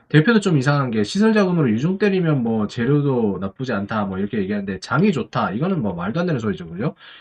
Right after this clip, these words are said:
주가만 올라가면 장이 좋은 겁니까? 현실적이지 않고요. 어쨌든 대표의 이야기를 한번 보니까 S에너지 주주님들께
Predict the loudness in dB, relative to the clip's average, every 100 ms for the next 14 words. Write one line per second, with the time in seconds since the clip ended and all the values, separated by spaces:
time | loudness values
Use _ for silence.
0 | -10 0 2 2 2 0 0 0 -2 -2
1 | -4 -2 -2 -2 -4 -4 -6 -8 -6 -2
2 | -2 -2 -4 -6 -8 -6 -4 -4 -8 -12
3 | _ _ -10 -2 -2 -2 -4 0 2 4
4 | 2 0 -2 -4 -6 -6 -8 -6 -6 -6
5 | _ _ _ -4 -2 4 4 4 0 -2
6 | -2 -2 -2 -6 -4 -2 -2 -4